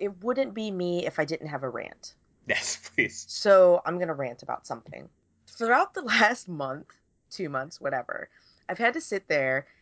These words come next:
Speaker 1: and see all this stuff about Star Wars blowing up, all of the marketing tie-ins. It's exhausting. I love Star Wars. I'm, I have a whole separate rant about the whole marketing of Star Wars. But let's just say,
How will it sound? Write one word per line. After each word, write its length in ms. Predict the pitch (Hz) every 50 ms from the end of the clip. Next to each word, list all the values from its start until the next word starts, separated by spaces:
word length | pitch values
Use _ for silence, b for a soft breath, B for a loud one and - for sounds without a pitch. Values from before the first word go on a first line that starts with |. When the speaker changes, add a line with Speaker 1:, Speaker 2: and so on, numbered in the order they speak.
| b b
Speaker 1:
and 100 | 175 170
see 200 | - - 190 -
all 260 | - 135 151 160 190
this 160 | 208 220 208
stuff 180 | - - 170 156
about 220 | 156 160 156 151
Star 260 | - - 139 131 127 127
Wars 400 | 123 127 123 123 123 123 127 127
blowing 460 | - - 139 139 143 156 160 151 143
up, 200 | 131 127 127 -
all 160 | - 131 139
of 60 | 147 151
the 80 | 160
marketing 440 | 151 143 135 135 131 - 151 135 139
tie-ins. 580 | 135 - - 139 135 131 139 131 127 127 135 - -
It's 160 | 254 - -
exhausting. 580 | 262 202 160 - 143 131 131 - - 135 131 131 - -
I 120 | 139 156
love 280 | 151 139 127 123 131 143
Star 260 | - - 202 190 202
Wars. 400 | 208 220 226 226 240 247 247 - b b b b b b b b
I'm, 260 | 147 143 143 143 139 _ -
I 100 | 147 151
have 120 | 151 147
a 60 | 135 139
whole 180 | 131 165 170
separate 380 | 165 - - 165 - 135 - -
rant 260 | 147 143 139 135 -
about 320 | 143 131 123 120 113 -
the 60 | - 131
whole 180 | 131 139 135
marketing 460 | 131 135 135 127 127 - 156 135 131
of 80 | 120 117
Star 260 | - - 123 117 113
Wars. 240 | 110 104 - - -
But 100 | - 202
let's 200 | 220 233 - -
just 140 | 247 - -
say, 240 | - 131 117 117